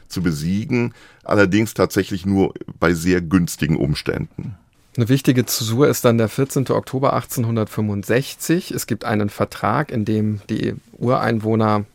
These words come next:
Speaker 2: förmlich auf alle Landansprüche in Colorado verzichten. Michael, ebbt damit die Gewalt dann irgendwann ab? Ist das jetzt die Kapitulation der Cheyenne und Arapaho oder löst es eigentlich auch nur eine neue Gewaltspirale
Speaker 1: Es
Speaker 2: aus?
Speaker 1: löst eine neue Gewaltspirale aus, denn es geht ja noch, äh,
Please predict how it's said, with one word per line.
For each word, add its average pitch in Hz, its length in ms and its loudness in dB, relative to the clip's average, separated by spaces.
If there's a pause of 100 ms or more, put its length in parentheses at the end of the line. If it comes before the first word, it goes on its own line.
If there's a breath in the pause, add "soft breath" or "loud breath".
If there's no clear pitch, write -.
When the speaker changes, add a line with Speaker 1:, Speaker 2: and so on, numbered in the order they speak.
(140)
Speaker 2:
förmlich 123 600 0
auf - 160 -2
alle 110 180 2
Landansprüche 120 920 -2
in 110 120 -2
Colorado 107 560 0
verzichten. - 800 -4 (400 loud breath)
Michael, 117 320 2
ebbt - 220 -4
damit 135 380 4
die 123 80 0
Gewalt 117 540 2
dann 120 140 2
irgendwann 113 560 0
ab? - 240 -2
Ist - 180 -4
das 110 140 -2
jetzt - 260 -4
die 104 140 -4
Kapitulation 123 920 -2
der 123 240 4
Cheyenne 120 460 0
und 113 160 -2
Arapaho 120 720 0 (260 loud breath)
oder 117 320 4 (120)
löst - 360 -4
es 107 100 -2
eigentlich 110 300 -2
auch 104 100 0
nur 107 100 2
eine 104 100 2
neue 104 260 0
Gewaltspirale 104 760 -6
Speaker 1:
Es - 100 -2
Speaker 2:
aus? - 60 -4
Speaker 1:
löst 98 220 2
eine 85 160 4
neue 80 280 6
Gewaltspirale 71 680 0
aus, - 380 -4
denn 76 220 2
es - 120 -8
geht 87 200 0
ja 85 100 2
noch, 76 300 -2
äh, - 100 -10